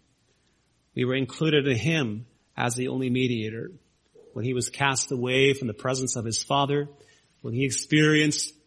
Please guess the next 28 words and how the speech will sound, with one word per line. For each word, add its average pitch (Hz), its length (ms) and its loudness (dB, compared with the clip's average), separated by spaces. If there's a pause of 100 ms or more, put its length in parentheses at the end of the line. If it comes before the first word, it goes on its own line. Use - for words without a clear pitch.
death 139 340 4
in 131 120 -4
all 151 240 4
its 139 200 0
terrible 151 440 2
dimensions, 156 1120 -2 (880)
then 127 280 0
we 127 140 0
were 123 140 -2
in 131 180 -2
him. 110 340 -6 (1500)
And 120 100 -4
one 131 140 0
of 127 80 2
the 131 80 2
most 135 260 0
important 135 440 -4 (320)
phrases 139 520 2
in 123 80 -2
the 117 140 -2
whole 135 260 2
New 131 140 2
Testament 120 640 -2 (420)
is 123 140 -4
the 120 80 -4
phrase 135 640 2
"in 135 180 -4
Christ." - 680 -4